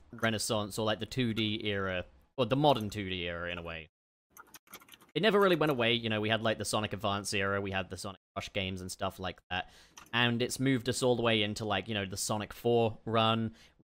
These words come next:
had Sonic Mania, and obviously coming up we've got Sonic Superstars. And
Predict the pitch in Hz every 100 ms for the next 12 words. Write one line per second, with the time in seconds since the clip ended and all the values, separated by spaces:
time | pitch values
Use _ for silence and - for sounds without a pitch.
0 | - 104 - 110 - 110 113 110 110 107
1 | 104 92 - 104 110 120 - 123 120 113
2 | 110 113 - 110 101 - 180 117 - 87
3 | 73 - _ _ _ _ 147 165 165 160